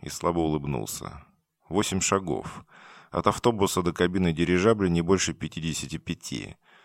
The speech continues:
Сегодня пятое января. Нет, уже шестое, ведь сейчас за полночь. У нас есть еще пять с половиной суток.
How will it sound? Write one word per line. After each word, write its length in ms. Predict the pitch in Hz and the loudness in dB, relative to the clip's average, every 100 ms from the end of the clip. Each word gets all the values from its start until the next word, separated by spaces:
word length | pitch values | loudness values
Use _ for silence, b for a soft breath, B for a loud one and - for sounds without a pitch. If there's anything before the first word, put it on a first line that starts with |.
| b | b
Сегодня 420 | - - 139 127 | -8 -4 -2 -2
пятое 340 | 104 107 101 95 | 2 2 4 2
января. 680 | 87 87 85 82 50 50 - - | 2 4 4 2 -2 -6 -12 -4
Нет, 360 | 87 73 - | -2 -2 -4
уже 160 | 76 101 | -4 -2
шестое, 500 | - 104 - 71 52 | -2 -4 -4 -4 -4
ведь 180 | 139 - | -8 -8
сейчас 300 | - 92 87 | -2 0 0
за 200 | 82 80 | 2 0
полночь. 580 | - 50 50 50 - _ B B B B | 0 -8 -10 -10 -12 _ B B B B
У 80 | - | -4
нас 280 | 101 135 - | 0 0 0
есть 260 | 110 107 - | 0 0 0
еще 220 | 98 98 | 0 2
пять 240 | - 104 | 4 2
с 60 | - | 2
половиной 440 | - 90 92 92 | 2 2 4 0
суток. 500 | 90 - 65 - - | -2 -6 -8 -12 -16